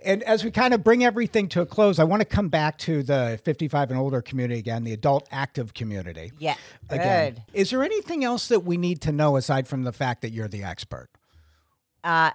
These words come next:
Speaker 2: have a team of experts with
Speaker 1: Yeah.
Speaker 2: you. It's
Speaker 1: Okay.
Speaker 2: very important. And I'm not saying it just because you're sitting opposite me,
Speaker 1: Yeah.
Speaker 2: but it's very important to have a team that you work with. And I told you from the very beginning, you're part of my team.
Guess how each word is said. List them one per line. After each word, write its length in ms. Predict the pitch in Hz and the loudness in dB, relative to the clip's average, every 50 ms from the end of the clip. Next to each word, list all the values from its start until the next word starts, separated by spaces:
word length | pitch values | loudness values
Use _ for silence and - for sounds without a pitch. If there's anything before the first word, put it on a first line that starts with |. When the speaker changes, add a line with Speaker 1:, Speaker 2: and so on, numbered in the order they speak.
| - - | -2 -8
Speaker 2:
have 260 | 170 165 196 208 190 | -8 -4 -4 -4 -4
a 60 | 202 | -4
team 360 | - - - 220 202 196 190 | -8 -8 -8 -6 -6 -4 -6
of 120 | 180 151 143 | -6 -2 -2
experts 540 | 156 147 - - - - 127 123 - - - | -2 -2 -2 -6 -8 -8 -8 -8 -8 -10 -10
with 140 | 127 113 | -10 -8
Speaker 1:
Yeah. 100 | 90 87 | -8 -10
Speaker 2:
you. 140 | 120 170 - - - _ _ _ _ _ 117 | -10 -12 -14 -16 -20 _ _ _ _ _ -6
It's 160 | 143 156 131 | -6 -4 -4
Speaker 1:
Okay. 100 | 110 156 | -6 -6
Speaker 2:
very 460 | 156 156 165 196 202 196 196 196 185 | -8 -2 2 4 4 4 4 2 0
important. 600 | 180 165 - - 147 131 - - 117 123 117 - - - | -4 -6 -8 -8 -8 -8 -8 -8 -10 -12 -12 -14 -8 -6
And 200 | 156 151 151 156 | -4 -4 -2 -4
I'm 100 | 156 160 | -4 -4
not 220 | 170 175 170 - | -4 -4 -4 -6
saying 260 | - 175 160 156 151 | -6 -6 -4 -4 -6
it 80 | 151 143 | -8 -10
just 220 | - 139 135 - | -10 -12 -12 -10
because 280 | - 143 - 147 131 - | -12 -12 -12 -12 -12 -12
you're 80 | 127 120 | -14 -14
sitting 320 | - - 131 131 127 120 | -12 -12 -12 -10 -10 -8
opposite 480 | 120 127 120 - - - - 127 - - | -10 -10 -10 -10 -14 -14 -14 -16 -16 -16
me, 280 | 127 127 113 147 - _ - | -16 -16 -16 -18 -20 _ -14
Speaker 1:
Yeah. 100 | 135 110 - - _ | -14 -14 -14 -12 _
Speaker 2:
but 120 | - 165 | -6 -6
it's 140 | 165 160 - | -6 -6 -6
very 280 | - 175 175 175 175 175 | -4 -2 -2 -2 -2 -4
important 420 | 165 - - - 147 - - 127 | -8 -10 -10 -10 -10 -10 -10 -10
to 100 | - 147 | -10 -10
have 280 | 131 120 139 139 127 131 | -8 -6 -8 -8 -8 -10
a 40 | 127 | -14
team 380 | - - - 143 135 135 127 | -16 -14 -12 -10 -8 -8 -8
that 160 | 127 123 - | -10 -12 -12
you 100 | 123 131 | -14 -14
work 240 | 117 123 120 123 - | -12 -12 -14 -14 -14
with. 200 | - 117 113 - | -16 -14 -12 -10
And 80 | 131 139 | -8 -8
I 80 | 139 | -8
told 340 | 139 - - 151 143 135 - | -8 -8 -8 -8 -8 -8 -10
you 240 | 143 135 135 139 139 - - - - - _ | -10 -10 -10 -10 -14 -18 -20 -20 -20 -20 _
from 240 | _ - - 165 175 | _ -8 -6 -6 -6
the 80 | 170 170 | -6 -6
very 300 | - 165 160 165 165 160 | -6 -4 -2 -2 -2 -4
beginning, 400 | 165 156 - 156 139 143 131 127 | -8 -8 -8 -6 -6 -6 -8 -8
you're 160 | 123 135 131 | -8 -10 -12
part 320 | - - - 151 147 143 | -12 -8 -4 -4 -4 -4
of 120 | 143 127 - | -4 -8 -8
my 140 | 131 131 131 | -8 -8 -8
team. 460 | - - 139 131 127 131 139 143 | -10 -10 -10 -8 -8 -8 -10 -12